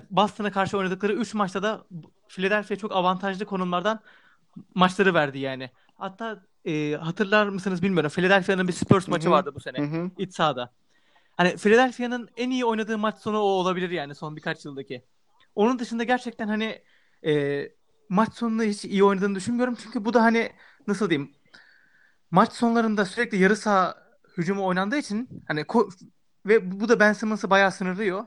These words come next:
Speaker 1: Hani koştuğu zaman çok tehlikeli olan oyuncu Ben Simmons yarı saha hücumlarında da çok düştüğü için Philadelphia'nın da tavanı otomatik olarak sınırlanmış oluyor ve hani topu Embiid'e verip "Embiid abi hadi al sen bize skor bul." falan da diyemiyorsun. Çünkü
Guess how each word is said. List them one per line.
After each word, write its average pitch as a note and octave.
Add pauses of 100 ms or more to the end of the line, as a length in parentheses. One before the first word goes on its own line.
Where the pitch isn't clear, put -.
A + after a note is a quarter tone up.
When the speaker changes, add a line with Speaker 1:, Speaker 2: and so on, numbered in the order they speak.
(140)
Speaker 1:
Hani C#3+ (340)
koştuğu F#3
zaman G#3
çok -
tehlikeli F3+
olan F3
oyuncu D#3+
Ben E3+
Simmons A3 (340)
yarı F3
saha G3
hücumlarında F3+ (580)
da E3+
çok F#3
düştüğü F3+
için A#3 (240)
Philadelphia'nın A3
da G#3+
tavanı D#3+
otomatik D3+
olarak D3+
sınırlanmış D3
oluyor G3+
ve A3+ (360)
hani F#3 (220)
topu G3+
Embiid'e G#3
verip G#3
"Embiid G3
abi F#3
hadi F3+ (120)
al F3+
sen F3
bize F3+
skor F#3
bul." F#3
falan F3+
da D#3+
diyemiyorsun. F3+
Çünkü G3